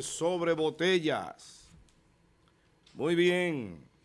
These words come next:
Las declaraciones del ministro de Medio Ambiente, Miguel Seara Hatton, sobre la desvinculación de más de seiscientas personas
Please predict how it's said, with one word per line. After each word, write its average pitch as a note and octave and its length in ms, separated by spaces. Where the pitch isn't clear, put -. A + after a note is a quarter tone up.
Las D3+ 400
declaraciones F3 1040
del E3+ 200
ministro F3 560
de E3 120
Medio E3+ 340
Ambiente, D#3+ 680
Miguel D#3 400
Seara D3+ 460
Hatton, F3+ 540
sobre G3 460
la F3+ 240
desvinculación E3 1200
de E3+ 140
más E3 240
de F#3 120
seiscientas F3+ 1000
personas B2 840